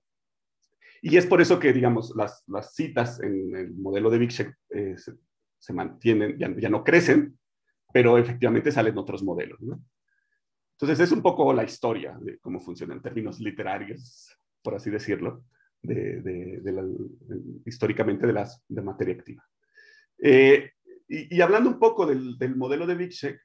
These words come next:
eh, permítanme hablarles de, de un experimento,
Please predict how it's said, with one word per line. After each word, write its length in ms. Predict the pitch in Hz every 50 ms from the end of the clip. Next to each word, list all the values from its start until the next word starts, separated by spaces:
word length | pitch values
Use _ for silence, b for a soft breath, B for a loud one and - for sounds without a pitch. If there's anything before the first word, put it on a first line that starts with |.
| _ -
eh, 400 | 120 117 117 120 123 120 120 123 123
permítanme 800 | 127 127 143 165 165 196 190 185 175 170 160 151 143 131 113 -
hablarles 560 | 135 131 135 143 143 143 151 151 151 151 -
de, 320 | 135 123 120 120 - -
de 160 | - 117 117
un 160 | 123 139 147 156
experimento, 840 | 156 - - 151 135 139 135 147 147 143 143 - 117 - - -